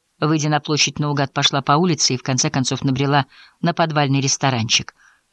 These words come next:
Посетителей было мало, еда превосходная.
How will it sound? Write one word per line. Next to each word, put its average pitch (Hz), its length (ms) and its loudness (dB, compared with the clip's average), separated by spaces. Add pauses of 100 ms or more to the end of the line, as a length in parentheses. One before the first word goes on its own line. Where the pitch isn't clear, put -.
Посетителей 202 580 0
было 170 220 2
мало, 127 400 2 (420)
еда 156 220 -2
превосходная. 127 840 0